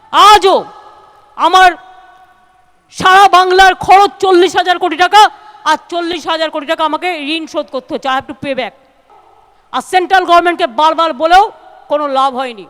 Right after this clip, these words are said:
আরও কিছুদিন অপেক্ষা করব, তারপরে রাস্তাই আমাদের রাস্তা দেখাবে।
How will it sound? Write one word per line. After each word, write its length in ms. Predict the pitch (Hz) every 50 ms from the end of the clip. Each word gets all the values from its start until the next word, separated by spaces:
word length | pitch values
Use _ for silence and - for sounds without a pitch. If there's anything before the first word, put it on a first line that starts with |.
| _ _ _ _ _ _ _ _ _ _ -
আরও 240 | 254 349 392 403
কিছুদিন 360 | - - 381 - 370 359 381 359
অপেক্ষা 360 | 349 339 370 359 - 392 370
করব, 260 | - 359 349 349 359 392 392 370 - - _ _ _ _ _ _ _ _ _ _ _
তারপরে 420 | - 320 330 330 - - 339 330 320
রাস্তাই 460 | 302 302 285 - - - 311 311 294
আমাদের 320 | 269 262 269 247 254 240
রাস্তা 280 | 233 233 226 - - 240
দেখাবে। 400 | 202 208 196 - - 233 190 160